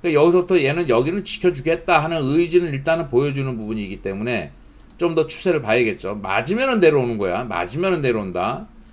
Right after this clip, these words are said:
그럼 그다음부터는 어떻게 움직이는지를 잘 봐야 되는 거야. 십일 선이 무너지면 어디까지 내려온다 그랬어요?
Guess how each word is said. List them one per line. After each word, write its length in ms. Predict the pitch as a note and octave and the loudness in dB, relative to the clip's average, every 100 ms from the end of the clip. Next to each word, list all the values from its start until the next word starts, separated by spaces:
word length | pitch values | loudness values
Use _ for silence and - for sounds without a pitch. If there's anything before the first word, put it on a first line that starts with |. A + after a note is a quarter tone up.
| - | -10
그럼 140 | C#3 | -8
그다음부터는 460 | C3+ C#3 C#3 E3+ E3+ | -2 0 0 -4 -4
어떻게 520 | G#2 - C#3+ B2+ F#2 - - - - - - - - | -4 -6 -2 -2 -4 -12 -20 -20 -20 -20 -20 -20 -12
움직이는지를 840 | A2+ C#3 C#3+ C3+ C#3+ C#3+ B2+ F2 C#2 - | -6 -4 -2 -2 -2 0 0 0 -8 -16
잘 240 | - A2+ | -10 -10
봐야 260 | - F#2+ C3+ | -6 -2 0
되는 180 | C3+ A2+ | 0 -2
거야. 120 | F2+ | -6
십일 300 | - G#3 A3+ | -8 -6 -2
선이 240 | G#3+ G#3 | 2 2
무너지면 360 | F#3 D#3+ E3+ E3 | 2 0 0 0
어디까지 340 | B2 C#3 D#3 C#3 | 0 2 0 2
내려온다 340 | C3 A#2 G#2 | 2 0 -2
그랬어요? 400 | G2 - D#3+ | -4 -2 -2